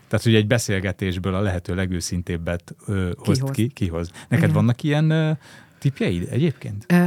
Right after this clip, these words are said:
Speaker 2: az egyik, ami szerintem legalább, nekem legalábbis bejött, <clears throat>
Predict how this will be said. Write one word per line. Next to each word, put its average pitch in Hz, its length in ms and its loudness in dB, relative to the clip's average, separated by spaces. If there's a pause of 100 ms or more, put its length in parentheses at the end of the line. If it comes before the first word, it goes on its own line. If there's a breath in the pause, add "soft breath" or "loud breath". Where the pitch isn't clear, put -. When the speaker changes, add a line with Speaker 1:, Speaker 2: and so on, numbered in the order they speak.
(140)
Speaker 2:
az 208 120 -4
egyik, 277 320 -2
ami 170 120 -2
szerintem 170 540 0
legalább, 196 300 2
nekem 180 240 4
legalábbis 151 380 4
bejött, 156 600 0
<clears throat> 220 60 4